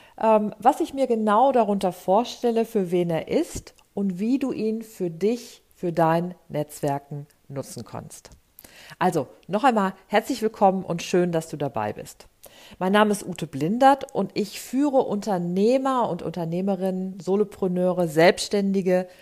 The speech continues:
durch meinen Ansatz des strategischen Netzwerkens zum Erfolg. Und wenn wir uns jetzt Erfolg in Zahlen angucken, dann meine ich damit mehr Kunden und passende Mitarbeiter. Denn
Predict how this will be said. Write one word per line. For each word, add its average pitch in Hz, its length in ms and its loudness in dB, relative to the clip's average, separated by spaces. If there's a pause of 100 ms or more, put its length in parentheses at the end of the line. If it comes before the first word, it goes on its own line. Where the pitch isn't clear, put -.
(200)
durch 185 320 -2
meinen 180 320 0
Ansatz 220 560 0
des 175 160 -6
strategischen 170 680 -4
Netzwerkens 143 760 -6
zum 123 180 -10
Erfolg. - 380 -10 (1600)
Und 190 180 4
wenn 226 160 6
wir 233 140 8
uns 202 220 4
jetzt - 280 0 (380)
Erfolg 196 380 2
in 156 140 -6
Zahlen 180 340 -2
angucken, 190 480 -8
dann 160 160 2
meine 160 220 0
ich 180 100 -10
damit 160 420 -2 (1200)
mehr 156 180 0
Kunden 226 540 -2 (100)
und 170 220 -4
passende 160 420 -4
Mitarbeiter. - 680 -10 (580)
Denn 175 520 0